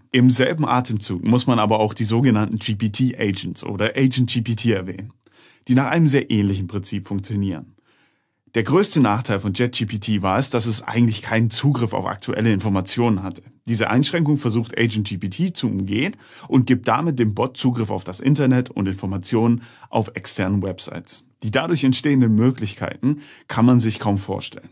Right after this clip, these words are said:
So kann man ganz klassisch der K I eine Aufgabe stellen und sie recherchiert dann selbstständig, wie diese Aufgabe zu lösen ist. Ähnlich wie ich das eben bei Auto G P T schon erzählt habe.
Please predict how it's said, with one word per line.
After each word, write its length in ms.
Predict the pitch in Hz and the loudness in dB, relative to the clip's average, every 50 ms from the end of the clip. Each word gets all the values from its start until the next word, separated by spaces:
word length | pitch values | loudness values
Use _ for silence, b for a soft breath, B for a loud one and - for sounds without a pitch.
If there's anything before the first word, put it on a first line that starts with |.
| _ _ 135 | _ _ -18
So 340 | - - 127 117 113 113 113 B B B B B B | -6 -2 2 2 2 2 0 B B B B B B
kann 160 | - 127 123 | 0 2 4
man 140 | 131 123 123 | 6 6 4
ganz 260 | 127 127 127 127 - | 4 2 2 0 -2
klassisch 400 | - - - 170 - - 123 - | -2 -2 -2 -2 -2 -4 -4 -2
der 140 | - 110 98 | -2 -2 0
K 160 | - 113 101 | 0 -2 -2
I 160 | - 143 143 | 0 0 0
eine 200 | 113 107 101 101 | 0 0 -2 0
Aufgabe 440 | 101 113 143 139 - 143 151 170 180 | 0 0 0 0 0 -2 -2 -2 -4
stellen 320 | 170 - 175 185 190 175 | -4 -4 -4 -4 -2 -2
und 120 | 147 123 107 | -2 0 0
sie 120 | 117 117 | 0 0
recherchiert 680 | 101 113 104 - 104 101 - - 151 170 180 170 - | 0 0 -2 -2 -4 -4 0 2 2 2 2 0 -2
dann 300 | 113 101 95 95 95 95 - | -2 -2 -2 -4 -6 -8 -12
selbstständig, 840 | - - 113 98 117 170 180 - - - 175 160 165 170 170 170 - | -6 -4 -2 0 0 -2 -4 -6 -4 -2 0 0 2 0 0 -2 -2
wie 160 | - 117 127 131 | -2 0 2 2
diese 300 | 123 123 123 123 - 110 | 2 2 2 2 2 0
Aufgabe 400 | 101 98 98 - 104 95 101 101 | -2 -4 -2 -4 -2 -2 -2 -4
zu 120 | - 110 | -2 -2
lösen 300 | 104 104 98 92 87 92 | 0 0 0 -2 -4 -8
ist. 320 | - - - - - - - _ | -10 -12 -12 -12 -14 -14 -8 _
Ähnlich 320 | 110 113 120 131 127 127 | 0 2 4 4 4 2
wie 60 | 123 123 | 0 -2
ich 100 | 117 120 | 0 0
das 200 | - 107 101 - | -2 -4 -2 -2
eben 260 | - 143 151 151 135 | -2 0 0 2 2
bei 100 | 110 104 | 0 0
Auto 220 | 110 104 104 104 98 | 0 -2 -2 -4 -4
G 140 | - - 98 | -6 -6 -6
P 120 | 87 98 | -6 -8
T 200 | 92 - 131 143 | -4 -2 0 0
schon 300 | 135 - - 104 104 101 B B B B B | 0 0 -2 -2 -2 -2 B B B B B
erzählt 460 | - 127 127 - - 104 90 87 107 | -6 -4 -2 -2 -2 -2 -2 -4 -6
habe. 220 | - - 127 - | -12 -16 -16 -18